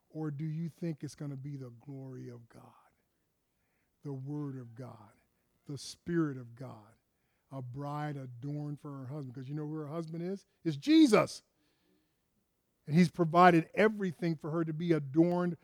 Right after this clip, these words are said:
with the power that he has. What else? The wisdom that he has. What else? The understanding that he has. What else?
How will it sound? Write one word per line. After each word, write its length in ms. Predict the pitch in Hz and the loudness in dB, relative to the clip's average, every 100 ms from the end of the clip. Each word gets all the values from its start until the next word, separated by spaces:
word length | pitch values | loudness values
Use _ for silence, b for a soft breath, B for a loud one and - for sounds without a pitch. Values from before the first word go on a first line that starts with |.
| _ | _
with 160 | 165 - | -8 -8
the 120 | 143 | -12
power 800 | - - 180 180 175 143 - _ _ _ _ _ _ _ _ _ _ _ | -14 2 6 8 6 2 -8 _ _ _ _ _ _ _ _ _ _ _
that 180 | 151 143 | -4 -4
he 180 | 123 156 | -2 -2
has. 420 | 143 123 107 110 _ _ - | -4 -6 -14 -20 _ _ -4
What 240 | 151 165 | 6 8
else? 400 | 180 143 - - _ _ _ _ 147 | 8 6 -2 -20 _ _ _ _ 2
The 100 | 151 | 2
wisdom 640 | 151 196 185 139 131 113 _ _ _ | 10 12 12 8 -6 -8 _ _ _
that 140 | 160 147 | -2 2
he 140 | 156 | 2
has. 300 | 147 123 113 _ | 0 -4 -10 _
What 240 | 160 175 185 | 6 10 10
else? 380 | 180 117 - _ _ _ - | 8 2 -14 _ _ _ -4
The 180 | 160 - | -4 4
understanding 1000 | 185 180 175 - 220 214 202 170 151 147 | 6 8 6 6 8 10 10 8 2 4
that 200 | 151 143 | 4 4
he 120 | 139 | 2
has. 440 | 147 135 113 110 _ _ | 0 0 -6 -18 _ _
What 220 | 170 190 | 8 10
else? 360 | 208 185 - - | 10 8 0 -16